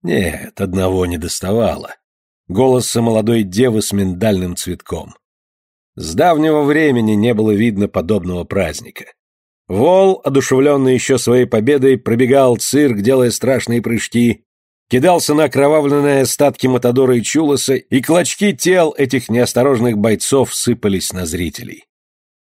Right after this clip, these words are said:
Все еще были в жестокой неизвестности о конце травли, ибо участие Пепе Ортиса охладило ревность его собратьей.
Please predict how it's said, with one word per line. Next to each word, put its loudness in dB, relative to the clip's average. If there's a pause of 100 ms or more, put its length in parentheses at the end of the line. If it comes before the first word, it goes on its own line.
(180)
Все 2
еще 0
были 2
в 2
жестокой 0
неизвестности 0
о 0
конце -2
травли, 0
ибо -2
участие -2
Пепе -2
Ортиса 0
охладило -2
ревность -2
его -2
собратьей. -4